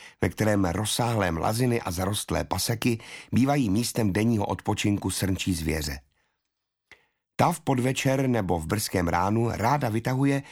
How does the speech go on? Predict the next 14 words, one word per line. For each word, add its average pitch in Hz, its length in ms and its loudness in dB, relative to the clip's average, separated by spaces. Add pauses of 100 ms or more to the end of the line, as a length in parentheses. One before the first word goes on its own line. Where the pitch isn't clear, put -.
(200)
na 104 120 2
přilehlou 127 540 0
louku, 107 440 0 (300)
kde - 140 2
se 113 160 -2
paství 113 480 0
na 107 120 2
šťavnatých 113 600 -2
výhonech 98 460 0
čerstvé 107 520 -2
trávy 104 420 2 (340)
a 120 120 4
zbytcích 95 600 -4
jetele. 67 480 -8